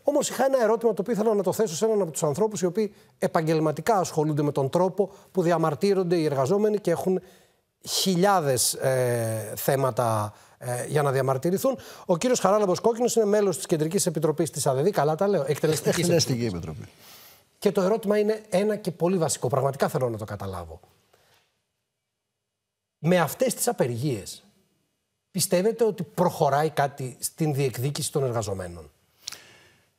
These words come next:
Speaker 2: Ο εργαζόμενος
Speaker 1: Πρακτικά εννοώ,
Speaker 2: Ναι,
Speaker 1: έτσι.
Speaker 2: ναι, ναι.
Speaker 1: Όχι αν έχετε δίκιο ή όχι που απεργείτε. Δεν ρωτάω αυτό.
Speaker 2: Ναι, θα σας απαντήσω.
Speaker 1: Ρωτάω για το μέσον.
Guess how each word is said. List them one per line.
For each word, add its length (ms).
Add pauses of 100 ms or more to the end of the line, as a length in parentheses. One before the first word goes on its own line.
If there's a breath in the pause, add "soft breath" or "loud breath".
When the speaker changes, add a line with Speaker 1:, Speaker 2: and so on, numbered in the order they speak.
(360)
Speaker 2:
Ο 100
εργαζόμενος 580
Speaker 1:
Πρακτικά 540
εννοώ, 280
Speaker 2:
Ναι, 60
Speaker 1:
έτσι. 140
Speaker 2:
ναι, 160
ναι. 100
Speaker 1:
Όχι 140
αν 100
έχετε 320
δίκιο 300
ή 80
όχι 120
που 80
απεργείτε. 380
Δεν 120
ρωτάω 380
αυτό. 220
Speaker 2:
Ναι, 120
θα 60
σας 140
απαντήσω. 400
Speaker 1:
Ρωτάω 400
για 180
το 120
μέσον. 560